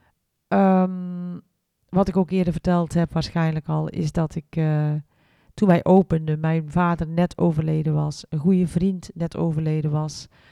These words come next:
En ik, eh, heel erg mager aan die nieuwe stap begon. En eigenlijk wenste,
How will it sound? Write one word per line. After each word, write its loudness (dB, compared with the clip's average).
En 0
ik, -4
eh, 2
heel 4
erg -2
mager 2
aan -2
die 0
nieuwe 2
stap 0
begon. -2
En -2
eigenlijk 0
wenste, -2